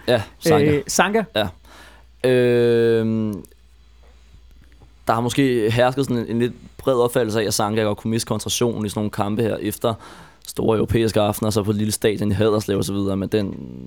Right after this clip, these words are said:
Speaker 1: den må han snart have malet godt og grundigt i jorden. Han er vores klart bedste mand i går. Øh,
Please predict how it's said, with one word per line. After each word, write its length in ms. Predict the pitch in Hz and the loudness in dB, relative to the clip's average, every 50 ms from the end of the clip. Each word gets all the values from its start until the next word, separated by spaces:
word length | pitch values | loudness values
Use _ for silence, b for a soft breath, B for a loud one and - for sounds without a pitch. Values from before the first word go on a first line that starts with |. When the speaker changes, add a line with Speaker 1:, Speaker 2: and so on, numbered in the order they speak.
| - - | -12 -6
Speaker 1:
den 120 | - 104 107 | -4 0 0
må 80 | 107 | 0
han 100 | 101 98 | 0 0
snart 200 | 98 - 113 107 | 0 0 0 0
have 100 | 104 107 | 0 -2
malet 280 | 101 101 98 92 95 95 | -4 -4 -4 -4 -6 -4
godt 160 | - 107 101 | -4 -2 -2
og 40 | 107 | -2
grundigt 260 | - 104 104 101 101 | -2 -2 -4 -4 -2
i 40 | 101 | 0
jorden. 260 | 107 104 95 90 98 | 0 0 0 0 -2
Han 100 | 101 95 | -4 -4
er 60 | 101 101 - - _ - | -6 -10 -12 -18 _ -8
vores 240 | 90 95 101 - - | -6 -6 -6 -6 -10
klart 520 | - - - 117 117 107 - - - - - - _ _ _ _ | -10 -4 0 0 0 0 0 -4 -10 -16 -20 -20 _ _ _ _
bedste 260 | - 107 110 101 - 104 | -2 -2 -2 0 0 -2
mand 180 | 104 101 95 | 0 0 0
i 40 | 98 | 0
går. 320 | 101 95 90 - - B B B B B B B B B _ - | 0 0 0 -2 -6 B B B B B B B B B _ -4
Øh, 460 | 101 104 101 98 98 98 110 107 101 | -2 0 0 0 0 -2 -2 -4 -6